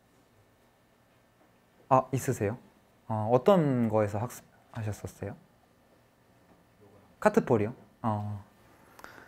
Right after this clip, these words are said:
예. 그, 아, 아. 강화학습은 좀 학습이 어렵다고 말하는 게, 지도학습에 비해서 좀 어렵다고, 불안정하다고 말하는 게,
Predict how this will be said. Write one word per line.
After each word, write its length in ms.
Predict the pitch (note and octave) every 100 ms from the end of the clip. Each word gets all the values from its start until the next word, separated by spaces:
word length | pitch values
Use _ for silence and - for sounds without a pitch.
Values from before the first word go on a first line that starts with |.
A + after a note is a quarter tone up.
| - _ A#2
예. 180 | G2 F#2 - - _ _ - _ _
그, 560 | - A#2+ A#2 A2+ A2+ G#2+ - _ -
아, 100 | A2
아. 300 | - G#2 G2+ - - _ _ _ _ _ _ - -
강화학습은 1000 | - B2 E3 D#3+ D#3 C3 C3 C#3+ A2 F2+ - - - - - - _ _ _ _ _
좀 140 | - C#3+
학습이 600 | G3+ - A3+ G#3 F3 C#3
어렵다고 480 | A#2+ D3 E3 E3 C#3
말하는 380 | A2 A#2 A#2 A2+
게, 100 | A2
지도학습에 560 | C3+ D3+ D3 - B2
비해서 300 | A2+ A2 A2
좀 180 | - D#3
어렵다고, 640 | A2 C#3+ - B2+ A#2 A2
불안정하다고 680 | - C#3+ D#3+ D#3+ D3+ C#3 B2
말하는 360 | G#2 A2 A2+ A2
게, 300 | C#3+ A2